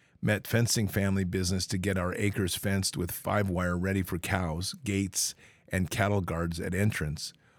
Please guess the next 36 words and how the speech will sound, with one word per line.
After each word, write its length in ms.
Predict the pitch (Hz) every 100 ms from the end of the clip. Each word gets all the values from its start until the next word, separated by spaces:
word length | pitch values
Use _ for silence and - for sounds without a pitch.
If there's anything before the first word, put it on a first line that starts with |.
| -
was 180 | 95 87
a 40 |
great 340 | 82 98 104 -
meeting. 560 | 98 87 78 82 90
Went 180 | - 110
to 80 | 113
town, 480 | 95 - 101 90 87
had 160 | 95 90
such, 440 | - 95 - - _ _ _
had 180 | - 98
a 60 | 92
lunch 480 | 90 104 113 - - -
at 200 | 95 -
sweet 420 | - - 107 101
restaurant 540 | 107 98 - 98 95
called 360 | - 95 90 82 -
Calamity 540 | - 101 95 101 92 85
Jane's. 640 | 78 98 82 73 80 - _ _ _ _ _
Came 280 | - 110 104
home, 360 | 90 101 90 82
had 220 | 90 87
huge 340 | - 117 104
amounts 380 | 101 95 95 90
of 100 | 87
exhaustion, 680 | 87 92 87 85 - 76 73 _ _
so 420 | - - 123 113 107
much 280 | 104 104 -
to 100 | 95
get 220 | 98 80
ready 280 | 98 95 90
on 160 | 87
God's 360 | 85 95 92 -
t-, 140 | - -
land, 420 | 95 92 82 85 -
pushing 500 | 120 117 107 98 95 _ _ -
ahead, 480 | 85 101 85 78